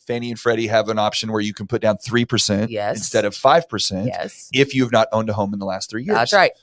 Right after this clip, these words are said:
Speaker 1: That's perfectly allowed, but you do have to take a first time home buyer course.
Speaker 2: Yes.
Speaker 1: Which is like, what are they, like, seventy-five bucks nowadays?
Speaker 2: Um, yeah, some of them are
Speaker 1: I mean,
Speaker 2: even
Speaker 1: that's not
Speaker 2: cheaper
Speaker 1: that
Speaker 2: or
Speaker 1: big of a
Speaker 2: free.
Speaker 1: deal. Like,
Speaker 2: Yeah.
Speaker 1: it's a small little thing that you have to do, and I think they're pretty quick. They take, like, twenty minutes or something.
Speaker 2: Yeah.
Speaker 1: They're,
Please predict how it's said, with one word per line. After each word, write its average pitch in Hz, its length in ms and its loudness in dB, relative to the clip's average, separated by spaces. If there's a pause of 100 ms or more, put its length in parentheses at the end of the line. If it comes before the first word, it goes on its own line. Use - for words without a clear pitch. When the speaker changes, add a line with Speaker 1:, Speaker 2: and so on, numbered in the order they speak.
(120)
Speaker 1:
That's 104 260 -2
perfectly 123 440 0
allowed, 143 300 4
but 147 260 6
you 131 60 -10
do 131 140 0
have 135 140 4
to - 60 -14
take 123 160 -4
a - 40 -20
first 131 200 -4
time 156 140 0
home 123 140 0
buyer 101 200 0
course. 107 360 0
Speaker 2:
Yes. - 360 -2
Speaker 1:
Which 117 160 0
is 110 100 -2
like, 110 260 4
what 170 80 -2
are 147 40 2
they, 117 80 0
like, 98 160 -4
seventy-five 131 380 0
bucks 165 260 0
nowadays? 170 500 -4
Speaker 2:
Um, 135 380 2
yeah, 123 120 0
some 139 160 -6
of 151 100 -6
them 113 120 -6
are 107 40 -8
Speaker 1:
I - 40 -2
mean, 170 120 2
Speaker 2:
even - 20 -4
Speaker 1:
that's 180 160 4
not 143 140 6
Speaker 2:
cheaper 110 80 -2
Speaker 1:
that 107 200 4
Speaker 2:
or 113 60 -6
Speaker 1:
big 104 120 -4
of 101 40 -12
a 104 40 -4
Speaker 2:
free. 107 100 -4
Speaker 1:
deal. 98 160 -6
Like, 107 140 -4
Speaker 2:
Yeah. 107 80 2
Speaker 1:
it's 113 80 -2
a - 40 -6
small 117 300 6
little 101 140 2
thing 107 220 -4
that 95 80 -4
you 107 60 -4
have 98 100 -2
to 98 80 -16
do, 110 80 -2
and 123 80 4
I 123 40 8
think 160 160 0
they're 104 100 -2
pretty 104 180 2
quick. - 180 -10
They 120 120 -2
take, - 80 -4
like, 98 140 -2
twenty 98 220 0
minutes 76 240 -8
or - 60 -16
something. - 260 -6
Speaker 2:
Yeah. 269 100 4
Speaker 1:
They're, - 100 -4